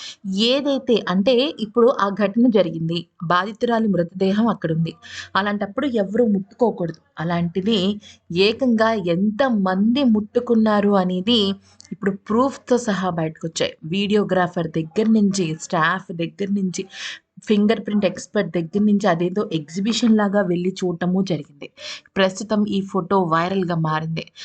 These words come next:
అసలు జరిగిన విషయం ఏంటి అంటే, ఇక్కడ మూడు విషయాలు చాలా, చాలా అంటే చాలా పెద్ద తప్పిదంగా మనకి కనబడుతున్నాయి.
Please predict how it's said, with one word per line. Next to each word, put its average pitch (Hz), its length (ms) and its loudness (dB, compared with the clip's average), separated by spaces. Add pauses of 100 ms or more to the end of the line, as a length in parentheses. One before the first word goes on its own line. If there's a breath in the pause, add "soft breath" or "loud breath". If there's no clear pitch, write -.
(140 loud breath)
అసలు 214 260 -2
జరిగిన 196 420 0
విషయం 202 360 -2
ఏంటి 170 320 -4
అంటే, 185 460 -2 (1500 loud breath)
ఇక్కడ 208 540 -2 (160)
మూడు 226 300 4
విషయాలు 214 720 0 (260)
చాలా, 294 520 0 (360)
చాలా 254 420 0
అంటే 285 260 0
చాలా 220 280 0
పెద్ద 196 440 -6
తప్పిదంగా 208 640 0 (200)
మనకి 185 240 0
కనబడుతున్నాయి. 175 580 -4